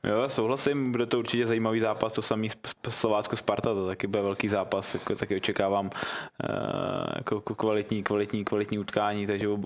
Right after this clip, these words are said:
oba tyhle ty zápasy budou, budou mít určitě velkou úroveň a můžou na to navázat, ale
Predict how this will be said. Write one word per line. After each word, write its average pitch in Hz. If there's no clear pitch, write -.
oba 107
tyhle 104
ty 107
zápasy 104
budou, 101
budou 104
mít 104
určitě 104
velkou 104
úroveň 107
a 110
můžou 107
na 104
to 107
navázat, 107
ale 101